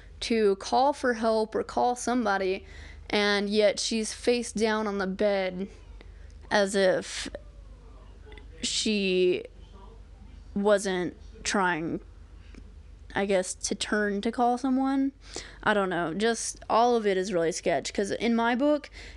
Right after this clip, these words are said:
if you're in dire need, like, you think you're dying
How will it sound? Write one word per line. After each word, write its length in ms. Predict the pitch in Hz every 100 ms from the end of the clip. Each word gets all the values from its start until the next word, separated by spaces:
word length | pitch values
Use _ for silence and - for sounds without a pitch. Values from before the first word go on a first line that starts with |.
| -
if 260 | 208 -
you're 440 | 247 294 311 302 -
in 300 | - 226 214
dire 380 | 202 190 196 208
need, 460 | 202 196 196 208 220 - - - - - - - - -
like, 280 | 220 214 -
you 100 | 240
think 240 | 233 233
you're 120 | 247
dying 600 | 214 185 165 185 214 254